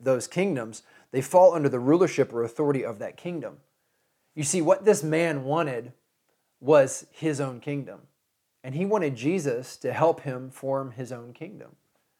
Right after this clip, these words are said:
He wanted his own possessions. He wanted his own rules. And he said, "Jesus, help me get what I really want for myself." And Jesus says, "Listen, I'm not that kind of divider." But what Jesus states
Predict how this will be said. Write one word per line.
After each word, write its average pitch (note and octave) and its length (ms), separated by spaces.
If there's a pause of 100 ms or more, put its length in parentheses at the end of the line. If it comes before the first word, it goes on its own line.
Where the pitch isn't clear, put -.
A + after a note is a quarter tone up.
(360)
He F#3 120
wanted F3 240
his C3+ 160
own E3+ 200
possessions. G#2+ 500
He E3+ 100
wanted D#3 220
his B2+ 160
own C#3+ 240
rules. G#2+ 460 (400)
And B2+ 100
he E3+ 80
said, B2+ 200
"Jesus, A#2+ 520 (360)
help F3+ 240
me E3 160
get B2 460 (280)
what D3 260
I C3+ 140
really A#2+ 340
want A#2+ 400
for A#2 160
myself." G#2 540 (400)
And B2 100
Jesus C#3+ 200
says, G#2+ 140
"Listen, B2 320 (400)
I'm B2+ 120
not A#2+ 160
that F#2+ 120
kind G#2 160
of G2 60
divider." F2 500 (720)
But A#2+ 100
what C3+ 180
Jesus C#3 280
states C3 460